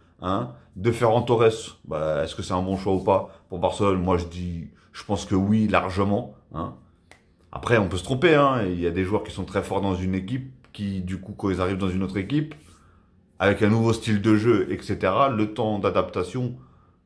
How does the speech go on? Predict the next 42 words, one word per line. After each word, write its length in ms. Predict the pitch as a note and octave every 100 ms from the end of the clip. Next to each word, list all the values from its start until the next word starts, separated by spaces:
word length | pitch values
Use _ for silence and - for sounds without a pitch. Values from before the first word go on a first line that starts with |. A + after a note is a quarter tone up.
| _ -
peut 80 | A2
être 520 | G2+ - - - - - -
assez 200 | F#2+ A2
rapide 320 | G2 - G2+
comme 220 | - F#2
très 180 | F2+ G#2+
long, 320 | A2+ C#3 -
ou 160 | - G#2+
ne 100 | G#2
jamais 280 | F#2+ A2 A2+
être 160 | G#2+ -
là, 320 | - - -
tout 100 | -
simplement. 460 | A#2+ G2+ A2 F2 - _ - _ _ _ _ _ _ _ _ _ _ _ - - -
Et, 160 | F#2 F2+
euh, 520 | F2 E2+ D#2 C#2+ C2+ - - -
et 80 | G2
donc 180 | G2+ G2
voilà, 380 | E2+ F2 G#2 D#2
et 80 | F2+
pour 180 | G2
Dembélé, 540 | G2 G2+ F#2 F#2+ A2+ B2
hein, 100 | G2+
dites-moi, 560 | F#2 F2 A2+ A2 F#2+
est-ce 160 | A2+ A2
que 60 | A#2
vous, 260 | G#2 D3+
vous 140 | B2 G#2+
pensez 360 | A#2+ A2 B2
qu'il 120 | B2+
va 100 | G#2
partir 500 | F#2 G2 - A2 G#2
ou 80 | G#2
pas ? 340 | - A2 C3 B2
Est-ce 180 | A2 -
que 80 | A#2+
c'est 160 | A#2+
déjà 220 | G#2+ G#2+ G#2
fait 280 | G#2 F#2+ B2
ou 80 |
pas ? 500 | A#2 A2+ G2+ B2+ - -
Ou, 520 | G2 F#2 F2+ F2+ -